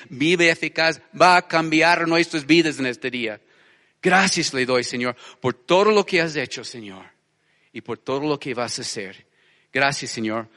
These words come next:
Recibimos tu palabra. Recibimos tu palabra por fe, Señor, y seremos, Señor, cambiados eternamente, Señor, en el nombre de Jesús. Y todos dicen, todos dicen,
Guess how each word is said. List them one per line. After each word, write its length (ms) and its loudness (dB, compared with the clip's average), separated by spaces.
Recibimos 800 -2
tu 120 -8
palabra. 640 -6
Recibimos 600 0
tu 120 -12
palabra 480 -2
por 200 -4
fe, 280 -4
Señor, 440 -6
y 80 -8
seremos, 480 0
Señor, 540 -2
cambiados 640 -4
eternamente, 760 -2
Señor, 360 -8
en 100 -8
el 100 -6
nombre 320 -6
de 60 -10
Jesús. 480 -16
Y 120 -10
todos 320 0
dicen, 600 -2
todos 280 6
dicen, 720 8